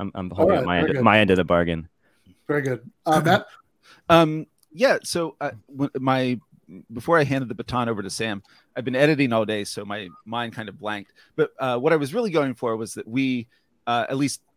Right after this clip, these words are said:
Speaker 3: uh, maybe are more sympathetic to the fascism position than, than you and Danny, um, even though Sam and I kind of landed at different places. But,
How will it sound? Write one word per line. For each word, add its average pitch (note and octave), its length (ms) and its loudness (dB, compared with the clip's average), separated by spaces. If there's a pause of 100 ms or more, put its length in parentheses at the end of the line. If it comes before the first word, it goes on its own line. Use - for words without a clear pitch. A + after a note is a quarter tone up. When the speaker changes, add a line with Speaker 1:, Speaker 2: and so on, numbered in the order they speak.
(140)
Speaker 3:
uh, A#2+ 140 -8
maybe D3 320 0
are C#3 80 4
more C3+ 140 0
sympathetic F3+ 480 -2
to - 100 2
the A2+ 80 -10
fascism A2+ 520 -4
position G#2 480 -10
than, G2+ 340 -10 (220)
than G2+ 420 -6
you A#2 140 0
and G#2+ 100 -2
Danny, G#2+ 380 -2 (500)
um, G#2 520 -2 (540)
even B2+ 140 -4
though B2 80 0
Sam A#2 240 -4
and G#2+ 80 -4
I G#2 40 -2
kind G#2+ 220 -6
of G2 160 -6 (200)
landed G#2 360 -6
at F#2 80 -12
different G#2 240 -12
places. G#2 420 -8 (300)
But, C#3 260 6